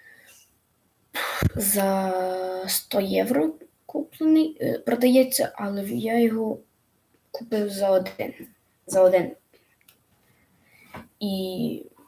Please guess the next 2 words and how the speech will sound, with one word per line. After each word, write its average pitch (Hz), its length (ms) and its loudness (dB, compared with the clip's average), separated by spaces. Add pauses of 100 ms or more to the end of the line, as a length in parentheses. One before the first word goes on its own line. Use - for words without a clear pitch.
(960)
нормальний 196 640 0
годинник, 302 760 4